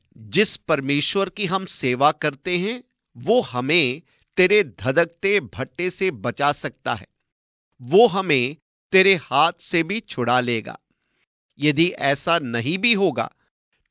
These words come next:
तब भी हम तेरे देवता की सेवा नहीं करेंगे। हम तेरी बनाई हुई मूरत को दंडवत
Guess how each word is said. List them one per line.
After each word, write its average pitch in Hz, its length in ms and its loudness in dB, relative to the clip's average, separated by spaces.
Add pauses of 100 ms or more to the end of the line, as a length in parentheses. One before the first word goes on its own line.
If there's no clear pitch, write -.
(120)
तब 175 160 4
भी 185 360 -2
हम 185 240 -4
तेरे 151 360 0
देवता 139 540 -2
की 151 180 -8
सेवा 131 380 0
नहीं 123 280 -2
करेंगे। 120 460 -4 (1000)
हम 233 240 4
तेरी 196 400 2
बनाई 139 460 2
हुई 202 180 -2
मूरत 151 480 0
को 127 260 -4
दंडवत 143 520 0